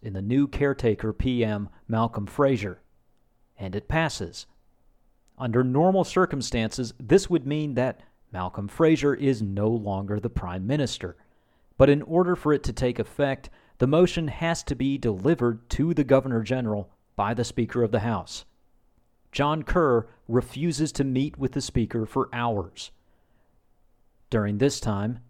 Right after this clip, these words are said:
Malcolm Fraser allows the supply bills to pass the Senate and then dissolves both houses of Parliament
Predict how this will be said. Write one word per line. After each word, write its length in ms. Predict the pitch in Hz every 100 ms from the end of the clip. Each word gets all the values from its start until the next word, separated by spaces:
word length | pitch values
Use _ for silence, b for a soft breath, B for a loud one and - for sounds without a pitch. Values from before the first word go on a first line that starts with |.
| -
Malcolm 360 | 117 135 123 104
Fraser 520 | - 160 156 131 131
allows 440 | 135 131 147 143 117
the 100 | 113
supply 440 | - - 147 160
bills 320 | 135 123 123 -
to 60 |
pass 300 | 117 123 120
the 140 | - 110
Senate 440 | - 160 90 - - _ _ -
and 140 | 117 123
then 140 | 127
dissolves 560 | 120 104 131 139 135 107
both 320 | - 147 -
houses 400 | 131 131 107 98
of 140 | 107
Parliament 500 | - 147 127 117 113